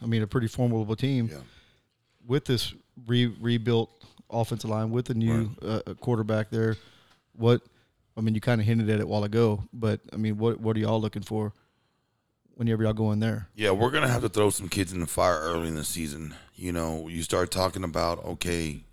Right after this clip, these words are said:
Speaker 2: Samuel, uh, Sam Guardiola has been our starting corner since he's been a freshman.
Speaker 1: Mm-hmm.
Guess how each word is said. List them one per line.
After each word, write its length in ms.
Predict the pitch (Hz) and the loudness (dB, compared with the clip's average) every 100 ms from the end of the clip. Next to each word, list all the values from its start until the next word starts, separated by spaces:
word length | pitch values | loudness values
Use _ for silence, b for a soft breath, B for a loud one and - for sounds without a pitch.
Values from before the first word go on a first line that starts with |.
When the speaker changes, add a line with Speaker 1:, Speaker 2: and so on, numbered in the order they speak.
| _ | _
Speaker 2:
Samuel, 720 | - - 95 98 95 92 90 - B B B B B B - | -12 -8 -4 -4 -4 -4 -8 -12 B B B B B B -8
uh, 280 | 90 80 76 | -4 -2 -4
Sam 360 | - 101 98 | -2 0 2
Guardiola 720 | 95 92 90 98 98 90 90 - - - | 2 2 4 2 2 0 -2 -8 -14 -12
has 220 | 85 87 | -6 -6
been 180 | 82 90 | -2 -2
our 120 | 82 | -2
starting 360 | 78 90 90 90 | -2 0 0 -2
corner 460 | 82 95 95 87 78 | -6 -4 -4 -4 -6
since 300 | - 90 - | -8 -8 -8
he's 160 | 85 | -10
been 160 | 76 87 | -12 -16
a 60 | 82 | -16
freshman. 440 | - 80 - 95 _ - | -14 -14 -16 -20 _ -8
Speaker 1:
Mm-hmm. 180 | 110 110 | -2 -2